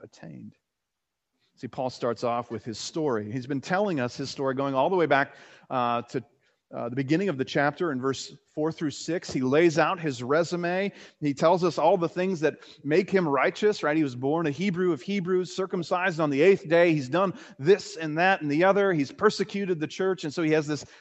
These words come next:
flawless resume. But then in verses eight through twelve, he tells us how this former life is like dung. It's like cow poop, right? We talked about that last week.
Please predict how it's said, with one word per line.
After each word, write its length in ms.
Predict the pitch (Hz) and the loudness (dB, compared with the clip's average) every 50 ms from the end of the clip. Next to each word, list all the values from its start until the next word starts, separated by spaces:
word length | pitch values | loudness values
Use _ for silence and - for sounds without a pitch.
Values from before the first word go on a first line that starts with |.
| - - | -20 -20
flawless 680 | _ - 190 190 196 202 202 185 151 139 139 - - 151 | _ -2 2 6 6 6 6 6 4 4 2 0 -4 -2
resume. 540 | 147 170 190 208 - 190 160 135 117 110 | 4 4 4 4 4 2 0 0 -2 -2
But 160 | 117 139 139 139 | -2 -2 -2 0
then 300 | 196 226 208 170 165 - - - _ _ - | 2 4 4 2 2 -2 -6 -14 _ _ -6
in 120 | 165 160 | -4 0
verses 360 | 151 196 208 - 196 185 147 147 170 | 2 2 2 2 -2 -6 -4 0 2
eight 180 | 202 233 - | 2 2 0
through 160 | - 214 170 | -2 -2 -2
twelve, 400 | 139 - - 175 190 185 165 147 | -2 -2 0 0 4 4 4 4
he 80 | 160 175 | 2 0
tells 340 | 147 - 175 190 247 214 190 | -2 -2 -2 -2 -2 -2 -2
us 140 | 175 151 - | -4 -4 -4
how 120 | 156 160 | -4 -4
this 220 | 156 156 156 - | -2 -2 -4 -4
former 440 | - - - 185 208 240 240 226 190 | -8 -4 -2 0 0 2 2 2 2
life 460 | 156 151 160 156 131 120 143 - - _ - - - - | 4 4 4 4 2 0 -2 -4 -8 _ -20 -20 -8 -4
is 200 | - 165 156 147 | -2 -2 0 0
like 440 | 151 156 151 147 147 - 151 139 123 | 4 4 6 6 4 2 -4 -8 -2
dung. 400 | 147 175 185 180 156 131 120 123 | 0 2 4 4 2 2 0 -2
It's 180 | 135 123 - 165 | -4 -4 -2 0
like 300 | 156 151 147 - _ - | 0 0 0 -2 _ -8
cow 280 | - 180 180 190 196 | -4 0 2 2 2
poop, 380 | 175 - 190 175 147 117 - - | 2 4 2 2 2 2 0 -4
right? 220 | 123 123 143 160 151 | -2 -2 0 0 0
We 80 | 131 | 0
talked 240 | - 165 165 151 160 | 2 2 2 4 4
about 160 | 156 156 143 | 4 4 4
that 160 | 156 151 143 | 4 4 4
last 280 | 139 147 156 156 - - | 4 4 4 2 2 0
week. 180 | 156 151 151 | -2 -2 -2